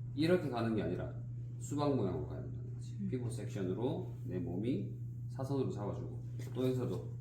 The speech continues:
Speaker 1: 사선으로 잡아주고, 그 밑에 가위가 계속 보이겠죠?
Speaker 2: 네.
Speaker 1: 또 사선으로 잡아주고, 이렇게 가위도 또 나왔지. 그래서 얼마큼 잘라야 되는지를 생각하지 말고 가이드만 보고 자르면 돼.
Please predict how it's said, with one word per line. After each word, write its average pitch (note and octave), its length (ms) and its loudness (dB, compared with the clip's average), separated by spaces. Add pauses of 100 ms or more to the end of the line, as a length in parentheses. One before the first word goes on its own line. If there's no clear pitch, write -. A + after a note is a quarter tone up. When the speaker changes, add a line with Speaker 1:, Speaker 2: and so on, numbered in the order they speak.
(120)
Speaker 1:
사선으로 C#3+ 460 2
잡아주고, G2+ 480 -2 (1040)
그 B2+ 120 -2
밑에 C3 340 2
가위가 B2 360 4
계속 D#3 400 0
보이겠죠? G2 460 0 (180)
Speaker 2:
네. G#2 240 -2 (360)
Speaker 1:
또 D#3 320 2
사선으로 A2 440 0
잡아주고, F#2 380 -4 (2500)
이렇게 F2+ 220 0 (200)
가위도 - 240 2
또 G2 80 -2
나왔지. D#2+ 420 -2 (1120)
그래서 B2 180 -4
얼마큼 F#3+ 580 10
잘라야 F3 520 8
되는지를 B2 480 6
생각하지 B2 480 6
말고 F2+ 280 0
가이드만 D#3 540 6
보고 C#3 160 4
자르면 - 360 -2
돼. - 60 -4